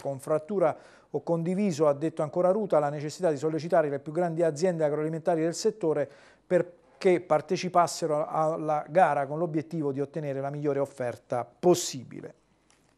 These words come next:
Ora andiamo a Pescara, dove questa mattina si è svolto un incontro tra i due governatori di Abruzzo e Molise per discutere della macro regione adriatica. Non c'era, eh, il presidente della regione Marche, ma, eh, sia D'Alfonso che Frattura,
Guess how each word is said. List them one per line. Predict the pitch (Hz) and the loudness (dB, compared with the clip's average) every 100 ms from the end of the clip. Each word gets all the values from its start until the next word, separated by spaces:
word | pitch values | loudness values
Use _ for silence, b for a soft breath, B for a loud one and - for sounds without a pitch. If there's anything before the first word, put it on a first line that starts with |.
| _ _ _ - B B B B B B | _ _ _ -20 B B B B B B
Ora | 185 | 6
andiamo | 190 208 | 8 8
a | 196 | 6
Pescara, | 208 - 233 185 156 | 4 6 8 8 8
dove | 180 175 175 160 | 6 6 8 6
questa | 151 160 | 6 2
mattina | 180 180 185 | 0 2 0
si | 139 | 2
è | 160 | 0
svolto | 139 190 175 - 170 | 4 6 6 6 4
un | 156 | 4
incontro | 156 156 - 196 151 165 151 143 | 0 -2 0 0 0 2 2 2
tra | 165 156 | 4 4
i | 147 139 | 4 0
due | 170 170 | 2 4
governatori | 143 156 151 165 190 143 | 4 4 4 4 2 4
di | |
Abruzzo | 143 139 175 180 - 160 156 | 2 4 2 0 2 2 2
e | 196 | 2
Molise | 190 175 180 170 | 4 2 2 2
per | 143 135 | 2 0
discutere | 131 123 202 180 151 | -4 -6 -2 4 4
della | 139 147 139 | 4 2 2
macro | 131 170 185 170 147 | 2 2 2 2 0
regione | 139 135 170 160 | 0 0 0 0
adriatica. | 143 143 170 170 - 135 | -2 4 6 4 2 -4
Non | 139 | -4
c'era, | 139 180 156 135 B B B - | 0 4 4 2 B B B -2
eh, | 143 | 0
il | 135 | 2
presidente | 131 143 180 165 | 0 0 0 0
della | 147 156 | 2 6
regione | 151 151 196 185 | 6 4 2 4
Marche, | 165 202 208 - - 165 | 4 4 2 -2 2 2
ma, | 151 147 160 170 160 151 143 135 | 2 0 2 4 4 2 -2 -6
eh, | |
sia | 139 - 196 180 | -6 2 8 8
D'Alfonso | 151 156 151 - 208 165 - | 8 6 2 2 0 0 -4
che | 139 | -6
Frattura, | 135 165 151 240 202 151 | -4 -4 -4 0 2 2